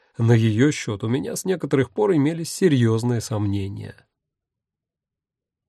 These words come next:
Незадолго до последнего дня года я внезапно обнаружил, что мы благополучно просуществовали без шефа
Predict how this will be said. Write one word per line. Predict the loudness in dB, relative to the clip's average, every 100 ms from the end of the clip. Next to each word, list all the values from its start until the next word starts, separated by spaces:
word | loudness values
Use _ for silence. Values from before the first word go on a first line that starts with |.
| _ _ _ _ _ _ _ _ _ _ _ _ _ _ _
Незадолго | -2 0 2 2 2 2 2 4
до | 4
последнего | 4 2 4 4 4 2 0
дня | 2 0
года | 0 0 0 0 -4 -4
я | 4 4
внезапно | 8 6 8 6 4 4
обнаружил, | 6 6 4 2 0 0
что | 2
мы | 4 4
благополучно | 4 4 4 2 2 0 -2
просуществовали | 0 0 0 -2 0 4 6 6 4
без | 4 0 -2
шефа | -2 -2 -2 -6 -8